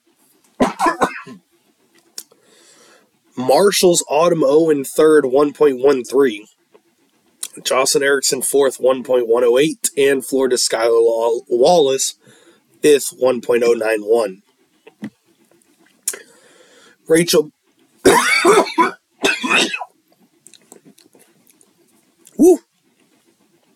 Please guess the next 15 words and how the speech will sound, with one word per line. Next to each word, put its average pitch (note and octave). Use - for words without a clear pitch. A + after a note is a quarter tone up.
Rachel F3
Becker D3
of C3
Oklahoma B2+
State C3
leads C3+
the C3
nation B2+
in B2
on-base A#2+
percentage, B2+
point C3
six -
seven B2
two. G3